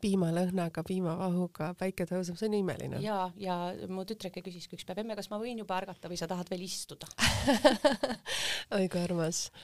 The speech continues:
Speaker 1: oi kui armas. Aga mis on need väiksed detailid, mida sa samamoodi pead oluliseks naisena, et sa tead, et sa pead seda endale lubama, muidu sa jooksed kokku või sa ei tunne ennast nagu tasakaalus?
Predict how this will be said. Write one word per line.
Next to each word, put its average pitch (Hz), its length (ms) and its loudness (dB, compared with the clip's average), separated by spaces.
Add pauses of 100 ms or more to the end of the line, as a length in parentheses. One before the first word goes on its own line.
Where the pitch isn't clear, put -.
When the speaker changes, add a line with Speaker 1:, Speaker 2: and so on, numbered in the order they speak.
(160)
Speaker 1:
oi 170 100 0
kui 180 120 0
armas. 180 280 0
Aga 208 100 2
mis 262 180 4
on 285 60 6
need 247 100 4
väiksed 214 300 0
detailid, 175 480 -2
mida 175 120 0
sa 170 120 -2
samamoodi 175 560 4
pead 175 220 2
oluliseks 180 540 4
naisena, 180 500 0
et - 300 -10 (380)
sa 180 120 -2
tead, 180 340 6
et 180 160 -2
sa 170 100 2
pead 175 220 2
seda 175 160 0
endale 170 320 2
lubama, 233 400 6
muidu 175 240 2
sa 170 80 -2
jooksed 175 340 0
kokku 185 360 0
või 160 80 0
sa 180 80 -2
ei 180 100 -4
tunne 175 240 -2
ennast 180 260 -6
nagu 180 140 -6
tasakaalus? 185 640 -4